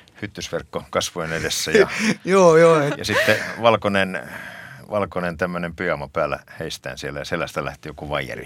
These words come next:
Speaker 2: Joo, on-, onneksi ei ole
Speaker 1: Mitä
Speaker 2: pyjama
Speaker 1: muuta siihen
Speaker 2: muut-,
Speaker 1: kuuluu?
Speaker 2: joo, onneksi ei ole pyjamaa, että muuten me ei Lauran kanssa välttämättä oltaisi tässä studiossa, että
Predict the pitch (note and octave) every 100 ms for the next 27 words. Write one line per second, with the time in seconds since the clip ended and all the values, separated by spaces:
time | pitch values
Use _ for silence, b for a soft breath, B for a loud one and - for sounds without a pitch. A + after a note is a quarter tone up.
0 | - F3 D#3 D3+ F#3 F#3+ A3+ A3 F#3+ G#3
1 | F#3 - G#3+ F3 E3 E3 G3+ F#3+ - F#3+
2 | E3+ G#3 F#3 F#3 - A#3 A3+ G#3+ A3 G3+
3 | - A3 F3+ D#3+ C#3+ C3+ F3 D#3+ D3+ D3+
4 | F3 E3+ F#3 F3 D#3+ D#3 E3 D#3+ D#3+ D3+
5 | D#3 D3+ D3+ D#3 - D#3+ D3 C#3 C3 -
6 | B2+ C3